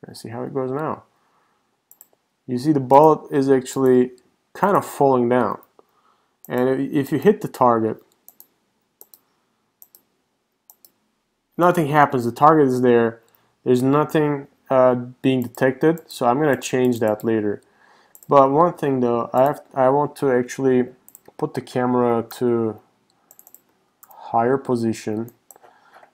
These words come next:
and maybe, um, even closer to here. So it's ten by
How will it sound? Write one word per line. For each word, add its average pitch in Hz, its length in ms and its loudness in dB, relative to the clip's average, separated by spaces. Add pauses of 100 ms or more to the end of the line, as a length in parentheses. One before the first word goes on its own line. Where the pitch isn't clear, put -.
(140)
and 113 500 -6
maybe, 120 760 -2 (920)
um, 110 600 -4 (1500)
even 117 260 -10
closer 113 380 -8
to 104 100 -8
here. 143 400 2
So 120 220 -2
it's - 320 -6 (840)
ten 147 580 2
by 120 680 4